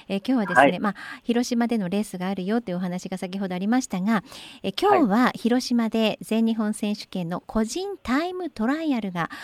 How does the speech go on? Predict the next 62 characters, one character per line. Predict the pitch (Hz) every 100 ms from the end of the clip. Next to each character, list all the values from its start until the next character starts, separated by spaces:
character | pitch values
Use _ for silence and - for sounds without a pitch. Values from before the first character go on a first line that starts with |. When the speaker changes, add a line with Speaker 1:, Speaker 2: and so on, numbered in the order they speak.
| -
Speaker 1:
行 | 185 220 208
わ | 208
れ | 202
ま | 190 208
し | -
て、 | 185
Speaker 2:
は |
い。 | - - -
Speaker 1:
こ | 269
こ | 339
に | 339 339 269 - -
山 | 233 285
本 | 294 285 247
昌 | 247 392 415
輝 | - 262
選 | 220 202
手 | - 180
が | 165 - -
出 | - 190
場 | 180 190
さ | - 180
れ | 196
ま | 214
し | -
た。 | 165 - _ _ _ _ _ _ _ _ _
Speaker 2:
は | 320 -
い。 | 190
Speaker 1:
う |
ん。 | 165 - - - -
そ | 208
し | -
て | 208 -
結 | 240 214 196
果 | 226
を | 226 226 226 -
Speaker 2:
え |
ー。 |
Speaker 1:
中 | 208 226
島 | 233 240 247
選 | 277 277
手 | -
か | 214
ら | 196
発 | 202 -
表 | 220
し | 220
て | 233
い |
た | 226
だ | 233
け | 240
ま | 247 277
す | -
か？ | 254 285 _ _ _ _ _ _ _ -
Speaker 2:
あ、 | - - _ _ _ _ -
は | - 127
い。 | 123 - - - - - -
あ | 123
の、 | 123 120 117 113 110 _ _ _ _ _ _ -
見 | 147
事 | 165 143
に | 120 104